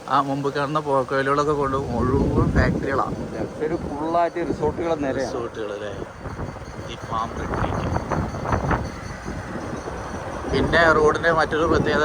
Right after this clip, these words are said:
Speaker 1: എന്താണെന്ന് വെച്ച് കഴിഞ്ഞാൽ അത്യാവശ്യം ടൂറിസ്റ്റുകൾ ഇവിടെ ഉണ്ട് കേട്ടോ. മറ്റൊരു പ്രത്യേകത എന്താണെന്ന് വെച്ചാൽ കുറച്ച് മെല്ലെ പോകും. മറ്റൊരു പ്രത്യേകത ഒരു സൈഡ് കണ്ടോ, ഭയങ്കര സീനിക് എന്ന് പറഞ്ഞാൽ ഒരു രക്ഷയില്ലാത്ത സീനിക് എൻ്റെ മോനെ. പിന്നെ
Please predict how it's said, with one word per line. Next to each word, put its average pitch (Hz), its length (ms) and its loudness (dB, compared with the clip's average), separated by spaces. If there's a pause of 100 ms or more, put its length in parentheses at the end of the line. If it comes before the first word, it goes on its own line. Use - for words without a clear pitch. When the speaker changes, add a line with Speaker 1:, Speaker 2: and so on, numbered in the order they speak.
Speaker 1:
എന്താണെന്ന് 151 300 6
വെച്ച് - 140 2
കഴിഞ്ഞാൽ 143 260 2 (680)
അത്യാവശ്യം 202 380 6
ടൂറിസ്റ്റുകൾ 208 440 4 (140)
ഇവിടെ 180 200 8
ഉണ്ട് 147 100 4
കേട്ടോ. - 160 0 (140)
മറ്റൊരു - 300 4
പ്രത്യേകത - 400 2
എന്താണെന്ന് 175 220 -2
വെച്ചാൽ 175 180 0
കുറച്ച് - 220 -2
മെല്ലെ 165 220 -4
പോകും. - 160 -2 (920)
മറ്റൊരു - 260 -4
പ്രത്യേകത 170 300 2 (160)
ഒരു - 140 2 (180)
സൈഡ് 139 400 0
കണ്ടോ, - 200 -2 (460)
ഭയങ്കര 139 1000 -4 (160)
സീനിക് - 420 -6
എന്ന് - 140 -6
പറഞ്ഞാൽ 147 320 -2
ഒരു - 100 -6 (100)
രക്ഷയില്ലാത്ത 120 600 -4
സീനിക് - 380 -4
എൻ്റെ 110 240 -8
മോനെ. 110 500 -6 (1120)
പിന്നെ 151 220 -2